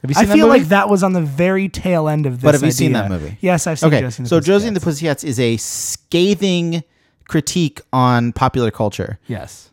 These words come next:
Speaker 1: But at the sa-, but at the time when everybody watched it, they were like, "Well, this is dumb," because they're sort of making fun of Josie and the Pussycats, why they make a Josie and the Pussycats movie. And, and yes, that's true. But you watch it now and you're just like,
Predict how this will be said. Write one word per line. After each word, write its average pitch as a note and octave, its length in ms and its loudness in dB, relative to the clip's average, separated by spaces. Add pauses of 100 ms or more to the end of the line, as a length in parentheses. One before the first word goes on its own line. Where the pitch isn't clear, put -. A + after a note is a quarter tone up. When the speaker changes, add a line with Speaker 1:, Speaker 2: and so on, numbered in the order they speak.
Speaker 1:
But E3 160 6
at D3+ 100 -2
the D3+ 60 -10
sa-, - 160 -10
but C#3+ 160 2
at C3+ 80 0
the B2 60 -6
time B3 300 -2
when D#3 80 0
everybody C3+ 240 0
watched F3+ 360 0
it, A2+ 180 -2 (260)
they D3 100 0
were C#3+ 80 4
like, C3 200 2
"Well, C#3 120 2
this B2+ 200 -2
is G#2+ 120 -6
dumb," A2+ 440 2 (120)
because A2+ 580 -2
they're A#2 460 0
sort C3 160 -4
of G2+ 100 -4
making A#2 340 -4
fun A#2 200 -2
of G2+ 160 -6
Josie A2+ 260 0
and A2+ 80 -2
the G2+ 40 -6
Pussycats, G2+ 400 -4
why G#2 100 0
they F#2+ 80 -2
make F2+ 140 -4
a F2+ 40 -6
Josie F2 280 -6
and F2 100 -8
the E2+ 40 -12
Pussycats - 440 -14
movie. - 300 -18 (480)
And, B2+ 340 0 (540)
and B2 420 -6
yes, G#2+ 680 -6
that's F#2+ 280 -6
true. B2 460 2 (480)
But B2+ 340 0
you C3+ 160 -2
watch C#3 260 0
it D#3+ 100 -8
now C3 280 0
and B2 100 -2
you're B2 120 -4
just B2+ 180 -10
like, F#2+ 180 -2